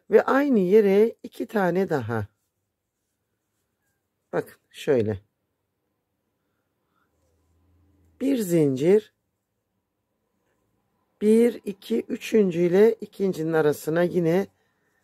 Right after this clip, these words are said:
iki trabzan. Bakın. Bir zincir, bir, iki, üç.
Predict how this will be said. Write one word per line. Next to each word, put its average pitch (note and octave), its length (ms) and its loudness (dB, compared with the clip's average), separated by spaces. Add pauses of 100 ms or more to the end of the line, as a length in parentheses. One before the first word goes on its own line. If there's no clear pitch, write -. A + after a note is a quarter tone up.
(460)
iki B3 340 -4
trabzan. C3+ 640 -2
Bakın. - 300 -8 (1800)
Bir B3 160 0
zincir, D#3+ 840 0 (320)
bir, A3 440 -2
iki, - 340 -8
üç. - 320 -6